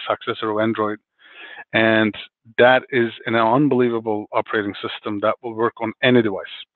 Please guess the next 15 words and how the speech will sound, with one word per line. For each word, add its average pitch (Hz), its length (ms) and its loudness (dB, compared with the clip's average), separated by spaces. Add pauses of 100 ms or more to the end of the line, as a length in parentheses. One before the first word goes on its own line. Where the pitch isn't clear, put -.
(380)
So 117 320 4
our 127 220 6
new 139 360 6
platform 156 520 0 (260)
will 120 220 -6
work 127 240 0 (100)
on 113 260 -6
all 135 240 2
of 113 100 -6
those. 98 240 -6 (680)
So 123 180 6
right 127 320 4
now, 151 220 6
I 135 100 8
don't 135 220 4